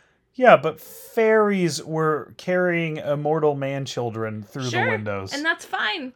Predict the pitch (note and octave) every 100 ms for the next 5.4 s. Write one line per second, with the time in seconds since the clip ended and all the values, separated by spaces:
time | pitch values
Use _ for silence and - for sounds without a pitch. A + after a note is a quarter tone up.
0 | _ - A3+ - D#3 F3 F3+ C4 F3+ D3+
1 | C3+ C3+ D#3 D3 D3+ D#3 D3+ D3+ D3 C#3
2 | C#3 C#3+ C3 B2+ - - B2 A#2 G#2 A2
3 | G#2 G2 - C#4+ F#4+ G#4 D#4+ - D#3+ -
4 | F#3 F3 F3 E3 D#3 C3+ C#3+ F#3 F3 E3+
5 | D#3 D3+ C#3